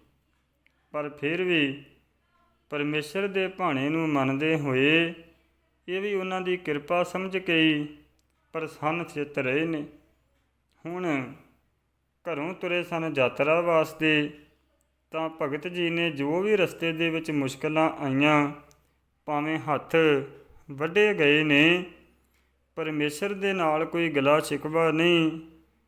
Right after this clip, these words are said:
ਆਖਣ ਲੱਗੇ, "ਹੁਣ ਅੱਗੇ ਯਾਤਰਾ ਵਾਸਤੇ ਚੱਲੀਏ।"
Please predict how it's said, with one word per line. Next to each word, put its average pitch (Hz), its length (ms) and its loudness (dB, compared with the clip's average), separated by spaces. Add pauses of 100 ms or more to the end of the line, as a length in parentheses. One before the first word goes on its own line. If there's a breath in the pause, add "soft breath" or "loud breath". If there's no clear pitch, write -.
(340)
ਆਖਣ 170 340 -6
ਲੱਗੇ, 160 280 0
"ਹੁਣ 160 380 0
ਅੱਗੇ 156 260 2
ਯਾਤਰਾ 143 480 4
ਵਾਸਤੇ 135 480 2
ਚੱਲੀਏ।" 147 720 4